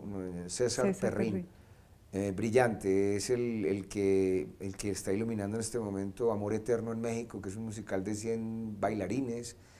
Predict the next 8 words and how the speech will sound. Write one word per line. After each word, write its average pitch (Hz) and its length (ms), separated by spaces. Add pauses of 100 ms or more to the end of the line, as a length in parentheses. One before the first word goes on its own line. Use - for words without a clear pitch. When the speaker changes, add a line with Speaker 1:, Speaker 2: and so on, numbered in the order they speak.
(160)
Speaker 1:
que 107 100
acaba 110 260
de 110 60
ilumita-, 101 540
iluminar 101 580
Cats. 120 540 (640)
Es, 101 520
eh, 107 540